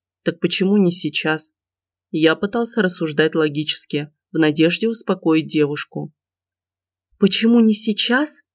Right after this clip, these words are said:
вскакивая с постели, вскричала Лина, срываясь на истерику. «Конечно, тебе легко говорить. Ты ведь мужчина.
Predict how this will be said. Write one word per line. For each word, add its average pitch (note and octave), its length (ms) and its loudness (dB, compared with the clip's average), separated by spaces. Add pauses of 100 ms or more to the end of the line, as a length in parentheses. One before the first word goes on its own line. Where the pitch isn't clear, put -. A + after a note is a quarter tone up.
(420)
вскакивая E3+ 560 0
с G#3 80 -4
постели, G#3+ 420 0
вскричала D#3+ 600 0
Лина, D3+ 480 0 (220)
срываясь E3 580 2
на E3+ 140 2
истерику. D3 680 -2 (840)
«Конечно, G3 540 2
тебе F#3+ 260 0
легко F#3 380 0
говорить. G3+ 640 0 (380)
Ты G#3+ 80 8
ведь G3 180 0
мужчина. F#3+ 720 0